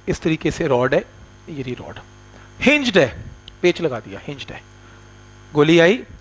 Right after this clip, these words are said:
इसको हिट करती है, ये घूमनी start हो जाती है। अभी कैसे घूमती है? Center of mass at rest,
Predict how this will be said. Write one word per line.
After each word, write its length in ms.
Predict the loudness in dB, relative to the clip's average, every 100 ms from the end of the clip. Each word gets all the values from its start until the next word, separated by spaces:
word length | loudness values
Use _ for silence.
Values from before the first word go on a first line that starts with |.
| -16
इसको 140 | -6 -2
हिट 180 | -2
करती 300 | 0 -2 2 2
है, 100 | 2 -2 -20 _ -16
ये 60 | -14
घूमनी 380 | -12 -14 -12
start 300 | -10 -8 -8
हो 60 | -10
जाती 180 | -14 -16
है। 60 | -14
अभी 100 | -2
कैसे 320 | 0 2 0
घूमती 320 | -2 -4 2
है? 80 | 0
Center 360 | 0 -6 -6 -2
of 140 | 0
mass 260 | 2 0 0 2
at 240 | 2 0 -10 _ _ _ _
rest, 420 | -20 -18 -20 -20